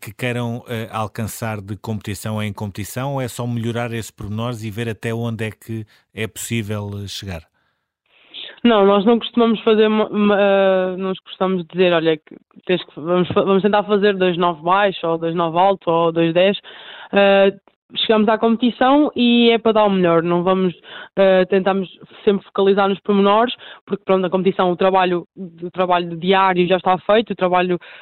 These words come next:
Speaker 2: que vai ajudar na competição está feito, vamos focalizar mais nos pormenores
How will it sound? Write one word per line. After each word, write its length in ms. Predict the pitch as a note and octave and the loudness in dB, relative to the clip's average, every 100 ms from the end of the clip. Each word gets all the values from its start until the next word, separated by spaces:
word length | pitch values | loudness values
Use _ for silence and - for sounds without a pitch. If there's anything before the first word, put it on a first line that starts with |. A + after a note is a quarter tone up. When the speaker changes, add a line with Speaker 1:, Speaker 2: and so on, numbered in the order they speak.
| _ - | _ 0
Speaker 2:
que 160 | G3 | 2
vai 240 | F3+ F#3 F#3 | 4 4 4
ajudar 240 | F3+ F#3 | 2 2
na 100 | F#3 | 2
competição 280 | F#3 F3+ F#3 | 0 0 0
está 180 | F3+ F3+ | 0 0
feito, 260 | G#3 G#3 | 0 0
vamos 240 | F#3+ F#3+ F3+ - _ | 0 -2 -4 -12 _
focalizar 440 | - G#3 G3 G3 | 0 2 4 4
mais 180 | G3 F3+ | 2 0
nos 120 | F#3+ | -2
pormenores 520 | - G#3 G#3+ B3+ D4+ | 0 4 4 4 2